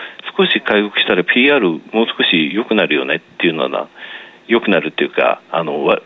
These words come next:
あの、割安になるよねっていうところで、そういう全米のピーアールってやっぱり十七倍割れてくるとですね、すごい、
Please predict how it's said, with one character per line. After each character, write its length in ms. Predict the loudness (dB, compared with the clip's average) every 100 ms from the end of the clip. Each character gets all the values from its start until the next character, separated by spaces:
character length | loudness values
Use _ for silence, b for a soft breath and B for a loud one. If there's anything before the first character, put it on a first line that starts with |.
| -2
あ 120 | -2
の、 240 | -2 0
割 180 | 2 4
安 140 | 4 4
に 100 | 4
な 80 |
る 100 | 4
よ 120 | 2 2
ね 120 | 0
っ 40 |
て 260 | -2 _ -4
い 40 |
う 20 |
と 120 | -4 -4
こ 140 | -2
ろ 140 | -2
で、 320 | 2 4 2 -2 B -2
そ 80 | 2
う 60 | 4
い 120 | 2
う 40 |
全 300 | 2 0 2
米 200 | 2 4
の 120 | 4 2
ピ 160 | 2
ー 160 | 4 4
ア 20 |
ー 40 |
ル 80 | 2
っ 40 | 0
て 120 | -2
や 40 |
っ 40 | -2
ぱ 60 |
り 60 | -2
十 220 | 0 0 2
七 260 | 2 2
倍 180 | 4 4
割 220 | 4 4
れ 60 | 2
て 100 | 0
く 140 | -2 -4
る 120 | -4
と 140 | -4
で 100 | -6 -6
す 80 | -10
ね、 160 | -12 B B -8 -4
す 80 |
ご 200 | 2 4
い、 220 | 4 2